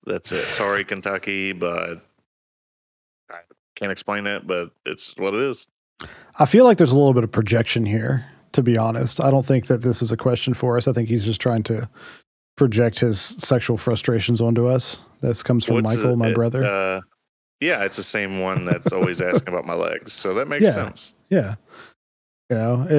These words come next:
Speaker 2: it's, you know, I'm not sexually attracted to Mitch. We are cousins,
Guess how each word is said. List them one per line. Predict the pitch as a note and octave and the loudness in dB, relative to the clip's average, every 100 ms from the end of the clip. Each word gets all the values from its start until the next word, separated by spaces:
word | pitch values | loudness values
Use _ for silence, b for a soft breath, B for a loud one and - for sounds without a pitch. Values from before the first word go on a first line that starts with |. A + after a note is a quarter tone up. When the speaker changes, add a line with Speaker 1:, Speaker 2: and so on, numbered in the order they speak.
| C#3+ | 4
Speaker 2:
it's, | D3 - - | 4 2 -2
you | D3 | 0
know, | B2 A#2 | 2 2
I'm | B2 D#3 | 4 6
not | D#3 C#3 | 4 4
sexually | - C#3 - B2+ | 2 2 4 2
attracted | - C3+ B2 A#2 | 4 2 2 0
to | |
Mitch. | A#2 A#2+ A2+ - | 2 4 2 0
We | B2 | 2
are | B2 B2+ | 2 2
cousins, | - B2 G#2+ G#2+ A2 - | 2 0 0 -2 -2 -6